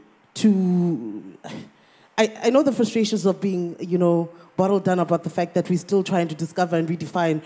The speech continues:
what decolonization is. But I think we need to slow down in order to go faster. We need to do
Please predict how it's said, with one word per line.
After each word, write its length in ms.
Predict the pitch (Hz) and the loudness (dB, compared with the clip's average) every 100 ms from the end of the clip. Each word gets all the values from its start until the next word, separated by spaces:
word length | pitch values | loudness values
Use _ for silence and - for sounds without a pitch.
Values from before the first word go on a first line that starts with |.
| - - | -4 -2
what 140 | 180 | 0
decolonization 840 | 175 - 175 165 156 160 151 156 - | 0 0 0 0 -2 -2 -2 -2 2
is. 340 | 196 143 - - _ - - | 2 0 -8 -20 _ -10 0
But 100 | 208 | 2
I 80 | 220 | 2
think 400 | 226 294 294 - - | 0 -4 -4 -10 -2
we 160 | 214 | 0
need 220 | 226 240 | 2 0
to 80 | 254 | 0
slow 320 | 214 226 208 | 0 4 4
down 300 | 196 202 208 | 2 0 0
in 80 | 196 | 2
order 160 | 190 190 | 2 2
to 100 | 175 | 0
go 400 | 175 170 165 - | 2 2 2 -2
faster. 580 | - 226 233 226 151 139 - - | -2 0 0 -4 -6 -8 -12 -2
We 80 | 208 | 2
need 160 | 214 240 | 2 0
to 80 | 226 | -2
do 440 | 202 196 180 | -2 -2 -4